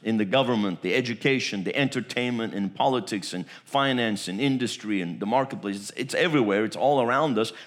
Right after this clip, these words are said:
We are in it. And Jesus said, "You're gonna be in it and occupy till I come." That means take territory in it. Don't be of it. Don't act like them. Don't be like them. Be different. Be transformed by the renewing of your mind.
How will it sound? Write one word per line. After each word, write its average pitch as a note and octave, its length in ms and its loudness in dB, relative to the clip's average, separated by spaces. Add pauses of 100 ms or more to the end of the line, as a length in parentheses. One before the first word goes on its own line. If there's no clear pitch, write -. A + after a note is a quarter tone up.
We C#3 160 6
are D3 100 4
in F#3 200 6
it. - 260 0 (1400)
And B2 300 2
Jesus C3+ 280 2
said, D#3 200 0
"You're D3+ 140 6
gonna D3+ 140 4
be F3 220 4
in F3 100 2
it - 200 -4 (420)
and B2 140 0
occupy C3+ 520 2
till C#3 200 2
I C#3+ 80 6
come." A#2 300 0
That G#2+ 100 -2
means A#2 180 -2
take - 400 -2 (160)
territory C#3 640 4
in E3+ 220 2
it. B2 220 0 (600)
Don't D#3+ 220 2
be D#3 140 6
of F3 240 6
it. D#3+ 280 2 (540)
Don't D3 140 2
act C#3+ 220 0
like C#3+ 280 2
them. B2+ 260 4
Don't B2+ 240 2
be D3+ 140 8
like C3+ 320 2
them. B2 320 2 (240)
Be C#3+ 140 6
different. C#3+ 480 2
Be C3+ 120 4
transformed D3 640 0
by B2+ 140 4
the B2 100 4
renewing C3+ 380 4
of C3 140 0
your D3+ 80 4
mind. B2+ 480 2